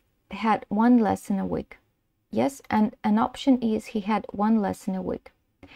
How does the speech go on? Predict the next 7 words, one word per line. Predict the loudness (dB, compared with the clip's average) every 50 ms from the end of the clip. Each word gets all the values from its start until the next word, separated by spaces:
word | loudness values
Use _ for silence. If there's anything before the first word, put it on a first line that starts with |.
| -20 -20 -20 -20 -20 -20 -20 -20 _ _ _
If | 4 4 4 4 0 2
he | 2 2 2 2 -2 _
says | -20 -14 -4 -2 -2 -2 -2 -4 -6 -10 -14 -20 _ _ _
at | -8 -6 -4
the | -4
beginning, | -4 -2 -2 -2 -2 -2 -2 -4 -6 -8 -10 _ _ _ _ _ _ _ _ _ _ _ _ _ _ _ _ _ -20 _ _ -20 -20 -20 -20 _ _ _ _ _
а, | -14